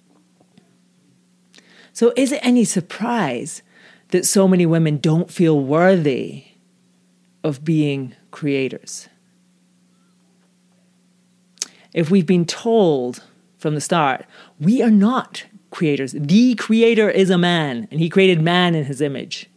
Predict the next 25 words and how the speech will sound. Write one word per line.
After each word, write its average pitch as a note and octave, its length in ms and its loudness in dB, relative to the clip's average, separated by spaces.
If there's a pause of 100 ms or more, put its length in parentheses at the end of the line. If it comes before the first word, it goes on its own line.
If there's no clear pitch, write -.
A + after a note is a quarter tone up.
(160)
That's E3 220 -4
why E3+ 80 2
we D#3+ 100 -2
call E3 180 -2
it D3+ 60 -2
mankind. D#3+ 840 -4 (1600)
And C#3 220 -6
women F3 480 2 (160)
are D#3 120 -4
there D#3 240 0
to D3+ 140 -4
support - 420 -6
men. B2 320 -14 (2250)
Obviously, D4 440 2
right A3+ 260 2
now C#3 460 -2 (100)
in E3 140 0
our E3 140 2
world, C#3+ 340 0
we D#3+ 180 -2
are D#3+ 80 0
going D3+ 380 -2
through C#3+ 280 -4 (100)
a D3 160 -4
gigantic D3+ 1120 -6